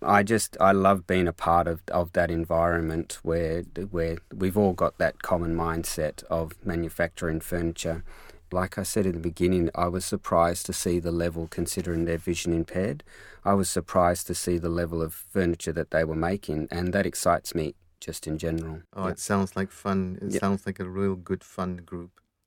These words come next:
Speaker 1: Yes, it is. We have a ball.
Speaker 2: <laughs> Well, William, the job is yours and the fun is also to be had. And I wanted to thank you for coming in and spending this time and giving us a bit of a tour around the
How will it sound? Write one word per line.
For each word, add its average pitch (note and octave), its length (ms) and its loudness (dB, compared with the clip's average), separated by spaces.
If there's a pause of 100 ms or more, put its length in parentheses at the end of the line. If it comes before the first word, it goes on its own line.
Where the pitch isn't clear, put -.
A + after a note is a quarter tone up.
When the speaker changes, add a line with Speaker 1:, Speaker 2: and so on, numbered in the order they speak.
Speaker 1:
Yes, G2 200 -6
it - 80 -2
is. F2+ 380 -4
We F#2 160 -2
have G2 160 2
a G#2 60 4
ball. E2+ 320 -2 (360)
Speaker 2:
<laughs> D3 420 4 (1040)
Well, C#3+ 200 8
William, F3 500 8 (280)
the C3 640 2 (200)
job C#3+ 380 6
is A2 260 2
yours C#3+ 480 6
and A2+ 400 4
the G#2 80 6
fun B2+ 420 4
is G#2+ 160 2
also A#2 400 4
to G#2 200 -2
be G2+ 160 6
had. A2+ 400 4 (360)
And A#2 160 2
I A2+ 60 4
wanted A#2+ 200 4
to G2 60 -4
thank A#2 340 0
you A#2 80 0
for G#2 220 2
coming G#2+ 340 2
in G#2 160 4
and G2 160 4
spending G2 420 2
this G2 140 -6
time G2 240 2
and F#2 100 -2
giving G2 280 0
us F#2+ 140 -2
a G2 40 0
bit F#2+ 140 2
of F#2 100 0
a F#2 60 0
tour F#2 360 -2
around F2+ 360 0
the F2+ 300 -6